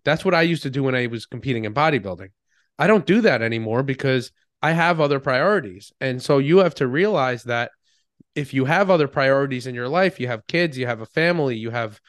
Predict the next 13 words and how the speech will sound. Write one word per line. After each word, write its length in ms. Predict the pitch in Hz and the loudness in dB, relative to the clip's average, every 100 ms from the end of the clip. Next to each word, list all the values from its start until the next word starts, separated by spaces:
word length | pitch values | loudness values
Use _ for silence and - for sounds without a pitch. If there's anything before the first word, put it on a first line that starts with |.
| _ _ _ _ | _ _ _ _
friends, 420 | - 160 175 165 135 | -12 -2 0 0 -2
you 60 | |
have 100 | 123 | -4
social 360 | - 165 165 170 | 0 0 0 -2
circles, 500 | - 143 - 117 107 | -2 -2 -2 -6 -6
you 120 | 120 | -6
have 280 | 131 127 123 | -2 -2 -4
a 80 | 113 | -8
job, 640 | - 135 147 175 131 101 | -6 0 2 2 0 -2
you 140 | 117 | -8
have 120 | 127 | -8
a 40 | 120 | -8
career, 600 | - 127 147 180 123 | -4 0 4 4 2